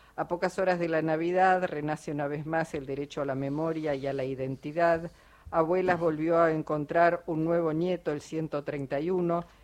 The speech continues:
Enorme alegría y fuerte abrazo a esas mujeres, ejemplo de lucha y de humanidad.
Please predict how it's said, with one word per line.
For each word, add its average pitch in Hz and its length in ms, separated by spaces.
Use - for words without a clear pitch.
Enorme 254 540
alegría 190 400
y 175 60
fuerte 185 280
abrazo 170 400
a 165 60
esas 156 220
mujeres, 160 420
ejemplo 160 420
de 147 120
lucha 143 340
y 147 80
de 143 140
humanidad. 139 600